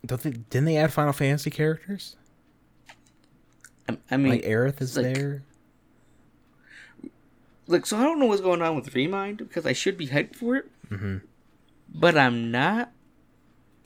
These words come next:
Speaker 2: So I've just come to the conclusion, I finally got off Mister Nomura's Wild Ride.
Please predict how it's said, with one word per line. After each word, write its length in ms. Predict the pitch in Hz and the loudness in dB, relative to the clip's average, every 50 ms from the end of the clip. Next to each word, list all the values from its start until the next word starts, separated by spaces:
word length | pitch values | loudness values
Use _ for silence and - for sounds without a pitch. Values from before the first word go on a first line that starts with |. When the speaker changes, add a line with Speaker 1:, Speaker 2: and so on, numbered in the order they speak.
| - _ - - - - - - - - _ - | -20 _ -20 -20 -20 -20 -20 -20 -20 -20 _ -6
Speaker 2:
So 320 | - - 160 151 - - - | 2 6 6 6 6 6 6
I've 200 | 127 160 208 240 | 6 6 6 4
just 120 | 247 - | 0 -2
come 140 | - 233 214 | -2 -2 -2
to 80 | 196 196 185 | -2 -6 -10
the 20 | |
conclusion, 640 | 170 165 156 151 - 170 175 175 151 143 117 117 117 - - - - - _ _ - - | -8 -8 -6 -2 0 2 2 2 0 -2 -4 -6 -6 -8 -16 -20 -20 -20 _ _ -2 2
I 180 | 131 131 131 139 | 4 6 6 4
finally 400 | 139 - - 143 131 131 127 127 | 4 6 6 8 8 8 6 6
got 140 | 120 123 120 | 6 6 6
off 180 | 120 120 - - - _ _ _ _ _ | 6 4 2 -2 -20 _ _ _ _ _
Mister 320 | - - 135 131 - - 127 | -2 0 0 0 0 2 2
Nomura's 460 | 127 123 120 120 117 117 113 113 - | 2 4 4 2 2 0 0 -2 0
Wild 300 | 117 113 113 113 107 143 | 0 2 2 0 0 -4
Ride. 300 | - - - - - | -8 -8 -8 -10 -12